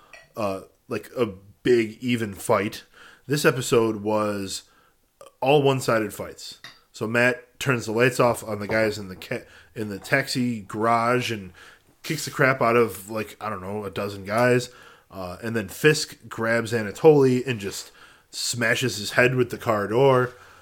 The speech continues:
Uh, so everything was very one-sided in this episode. The previous episode, it was very even. Uh, so I wonder if we're gonna get a,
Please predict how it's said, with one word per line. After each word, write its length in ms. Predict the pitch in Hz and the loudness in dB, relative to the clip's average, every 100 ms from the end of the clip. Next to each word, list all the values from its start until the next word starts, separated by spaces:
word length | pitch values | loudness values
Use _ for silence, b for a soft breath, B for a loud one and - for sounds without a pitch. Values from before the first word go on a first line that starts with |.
| B | B
Uh, 200 | - 90 | -14 -12
so 120 | - - | -10 2
everything 260 | 180 190 175 | 4 4 2
was 140 | 147 | 2
very 200 | 147 139 | 4 4
one-sided 500 | 120 123 120 117 113 | 4 0 0 0 0
in 80 | 113 | -2
this 160 | 107 | -4
episode. 480 | 117 107 - 110 104 B B B | -6 -6 -4 -2 -4 B B B
The 60 | |
previous 300 | - 135 123 | -4 -2 0
episode, 360 | 123 107 - 107 | -2 -4 -2 -2
it 80 | 104 | -4
was 160 | 101 | -8
very 540 | 98 104 101 92 85 76 _ - | -4 -4 -4 -6 -12 -18 _ -6
even. 500 | 190 214 107 92 95 b b b - | -2 0 0 -6 -12 b b b -10
Uh, 360 | 92 92 85 - | -6 -6 -8 -12
so 460 | - 113 98 95 - - - | -8 -4 -2 -4 -8 -16 -6
I 60 | |
wonder 260 | 120 127 117 | -2 0 0
if 180 | 107 - | -2 -6
we're 140 | 117 | -4
gonna 160 | 120 110 | -2 0
get 200 | 113 110 | -2 -2
a, 280 | 107 92 | -6 -8